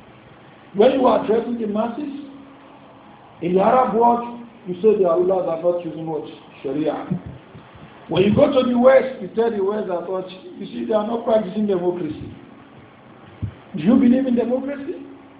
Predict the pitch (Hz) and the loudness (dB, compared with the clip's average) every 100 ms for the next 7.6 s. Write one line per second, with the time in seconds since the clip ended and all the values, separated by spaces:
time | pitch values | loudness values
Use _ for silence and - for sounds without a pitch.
0 | - - - - - - - - - - | -20 -20 -20 -20 -20 -20 -20 -20 -20 -20
1 | - - - - - - - - - - | -20 -20 -20 -20 -20 -20 -20 -20 -20 -20
2 | - - 175 180 285 254 185 220 220 - | -18 -2 0 0 0 0 2 2 4 0
3 | - 180 180 165 247 233 160 165 - 151 | 0 2 2 -2 -4 -4 -4 -6 -6 -8
4 | - 196 196 143 - - - - - - | -4 0 0 -2 -8 -12 -16 -20 -20 -20
5 | - - - 320 240 240 226 175 175 170 | -6 0 2 4 2 2 4 2 2 2
6 | 226 - 202 196 196 180 180 - 214 202 | 2 2 2 0 0 -4 -6 -8 -8 -8
7 | - 214 208 - 170 156 | -6 -2 -2 -2 -8 -8